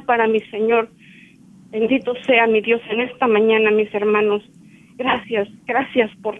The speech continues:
todo, mi pastor. Gracias, mi hermano. Gracias, mi Señor. Gracias.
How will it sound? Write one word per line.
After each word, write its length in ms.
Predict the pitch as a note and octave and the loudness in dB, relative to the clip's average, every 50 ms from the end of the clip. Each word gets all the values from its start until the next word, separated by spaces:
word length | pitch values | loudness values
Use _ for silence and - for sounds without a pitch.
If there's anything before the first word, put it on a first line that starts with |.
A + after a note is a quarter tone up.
| - - | -8 -4
todo, 300 | B3 B3 C4 C4 B3+ A#3 | 0 2 2 4 4 4
mi 180 | A3+ A3 A3 | 4 2 2
pastor. 420 | G#3+ - G#3 G#3 - - - A#3+ A3 | 0 0 -4 -12 -10 -10 -10 -6 -2
Gracias, 380 | A#3+ C4+ C#4+ C#4 - - C4 A#3 | -2 -2 -2 -2 -4 -2 -2 0
mi 120 | A#3+ A#3+ A#3 | 2 2 2
hermano. 360 | A3 A#3 B3 B3+ B3+ C4 A#3+ | 2 2 2 2 2 2 2
Gracias, 440 | C#4+ - - D4+ C4+ - C#4 B3+ A#3+ | 0 0 0 0 -2 0 0 0 0
mi 200 | C4 B3+ A#3+ A#3 | 0 -2 -4 -4
Señor. 420 | - - - C4+ C4 B3+ B3 B3+ | -6 -6 -2 0 0 0 0 0
Gracias. 540 | - C4 C4+ C#4+ C#4 - - - - C4+ | -2 0 0 0 -2 -4 -8 -6 -6 -6